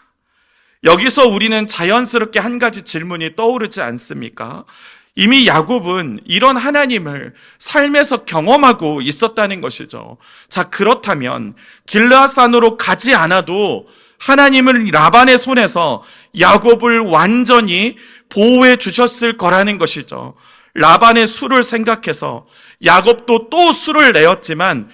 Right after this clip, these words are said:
그 수마저 하나님이 도와주시지 않았다면 완성될 수 없었다는 것입니다. 우리는 여기서 다시 이 말씀을 기억하게 됩니다. 잠언서 십육 장 구 절 말씀을 우리 함께 읽겠습니다.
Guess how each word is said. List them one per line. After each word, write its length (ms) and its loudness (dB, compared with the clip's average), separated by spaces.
그 240 -2
수마저 720 -2
하나님이 580 4
도와주시지 800 0
않았다면 880 -2
완성될 720 -4
수 360 -12
없었다는 760 -6
것입니다. 680 -14
우리는 400 0
여기서 420 0
다시 380 -6
이 180 -6
말씀을 680 -8
기억하게 560 -4
됩니다. 540 -14
잠언서 480 -2
십육 480 -4
장 200 -4
구 140 -12
절 240 0
말씀을 600 -8
우리 200 -2
함께 560 0
읽겠습니다. 960 -4